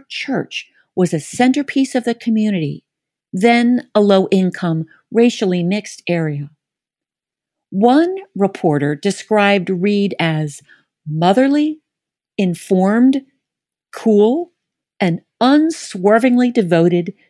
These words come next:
to her flock and her block. And there was a great deal to be done.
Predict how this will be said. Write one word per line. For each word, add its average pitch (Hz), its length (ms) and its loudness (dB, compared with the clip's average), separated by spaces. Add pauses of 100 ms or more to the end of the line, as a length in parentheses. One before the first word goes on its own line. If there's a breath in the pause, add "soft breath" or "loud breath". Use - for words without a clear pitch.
to 185 160 -4
her 147 140 -8
flock - 640 -8 (460)
and 180 260 0 (120)
her 196 280 -4
block. 139 440 -6 (1040)
And 180 80 -4
there 240 140 0
was 240 140 0
a 165 40 4
great 175 460 -2
deal 170 260 0
to 170 140 -8
be 165 120 -6
done. 156 400 -4